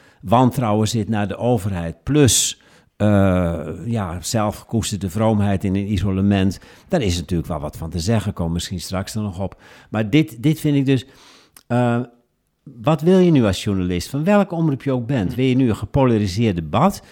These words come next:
Speaker 1: Want ook dat, eh, er, er is natuurlijk al vaak gezegd, ook van verschillende kanten, over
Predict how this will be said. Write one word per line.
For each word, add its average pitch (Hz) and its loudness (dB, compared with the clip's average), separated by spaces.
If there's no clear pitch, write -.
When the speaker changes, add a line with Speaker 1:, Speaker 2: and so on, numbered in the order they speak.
Speaker 1:
Want 131 0
ook 143 0
dat, 131 -2
eh, 117 -2
er, - -
er 123 -4
is 127 0
natuurlijk 127 -2
al 123 0
vaak 156 0
gezegd, 117 -4
ook 113 -8
van 120 -4
verschillende 170 -2
kanten, 107 -4
over 110 -2